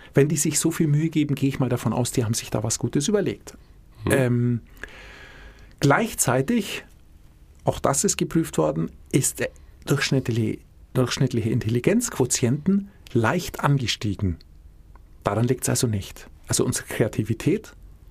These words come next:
Speaker 1: die durchschnittliche Kreativität von den zweihundertfünfzigtausend Leuten, die jetzt mal als
Speaker 2: Mhm.
Speaker 1: Querschnitt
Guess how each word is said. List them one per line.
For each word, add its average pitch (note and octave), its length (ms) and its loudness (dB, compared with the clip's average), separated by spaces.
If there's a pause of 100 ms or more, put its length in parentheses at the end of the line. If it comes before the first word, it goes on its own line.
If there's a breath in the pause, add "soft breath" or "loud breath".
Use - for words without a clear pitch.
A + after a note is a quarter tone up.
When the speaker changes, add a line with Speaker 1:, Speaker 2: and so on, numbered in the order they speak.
(400)
Speaker 1:
die - 80 -16
durchschnittliche B2 580 -2
Kreativität A#2+ 720 0
von G#2+ 160 -2
den B2+ 160 0
zweihundertfünfzigtausend A#2+ 880 0
Leuten, A#2+ 240 0
die A2+ 100 0
jetzt G#2+ 220 0
mal G2+ 180 0
als A2+ 140 0
Speaker 2:
Mhm. F#2 60 2
Speaker 1:
Querschnitt A#2 440 0